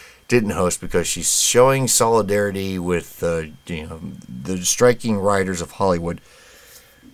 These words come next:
meaning she doesn't know how to come up with her own jokes, so that's probably why she didn't do it.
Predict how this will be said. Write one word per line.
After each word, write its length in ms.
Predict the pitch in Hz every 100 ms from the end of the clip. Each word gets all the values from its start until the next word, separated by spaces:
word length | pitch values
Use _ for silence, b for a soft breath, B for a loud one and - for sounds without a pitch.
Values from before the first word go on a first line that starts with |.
| _ _ - - -
meaning 400 | 131 123 113 110
she 180 | -
doesn't 320 | 117 113 107 87
know 280 | 101 101
how 200 | 92 98
to 100 | 92
come 180 | 92 98
up 140 | 92 -
with 100 | 85
her 160 | 90
own 140 | 87 82
jokes, 380 | 95 95 85
so 80 | -
that's 220 | 90 92
probably 360 | - 107 95 85
why 300 | 82 82 82
she 220 | 76 82
didn't 320 | 80 85 90
do 180 | 80 98
it. 140 | 87